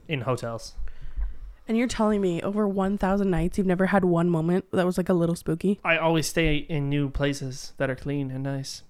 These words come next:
Speaker 1: Previously, just so everyone who doesn't know, I, uh, used to work on the road in the oil and gas industry, but now I work full-time with Selena.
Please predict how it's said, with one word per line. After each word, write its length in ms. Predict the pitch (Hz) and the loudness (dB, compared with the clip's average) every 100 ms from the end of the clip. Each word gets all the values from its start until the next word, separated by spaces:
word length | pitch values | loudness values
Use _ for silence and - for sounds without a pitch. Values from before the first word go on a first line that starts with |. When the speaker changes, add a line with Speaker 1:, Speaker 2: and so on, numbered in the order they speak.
| - | 4
Speaker 1:
Previously, 480 | 180 170 - 131 | 4 4 0 0
just 180 | 123 135 | 0 -2
so 60 | 135 | 0
everyone 200 | 127 123 | -2 -2
who 40 | |
doesn't 240 | 127 127 120 | -2 -2 -2
know, 300 | 120 117 - | -2 -2 -4
I, 120 | 139 123 | -4 -2
uh, 240 | 139 131 123 | 0 0 0
used 180 | 127 | -4
to 60 | - | -4
work 180 | 131 131 | -2 -2
on 60 | |
the 80 | 113 | -4
road 260 | 117 120 120 | -2 -2 -2
in 80 | 113 | -6
the 80 | |
oil 160 | 117 117 | -6 -6
and 100 | 113 | -6
gas 280 | 113 117 - | -6 -6 -6
industry, 340 | 117 - 117 | -6 -6 -8
but 80 | 117 | -4
now 140 | 120 | -2
I 20 | 120 | -2
work 180 | 117 | -2
full-time 520 | - 113 - 117 113 117 | -6 -10 -8 -10 -10 -10
with 120 | 120 | -8
Selena. 440 | 131 123 127 123 | -6 -6 -8 -10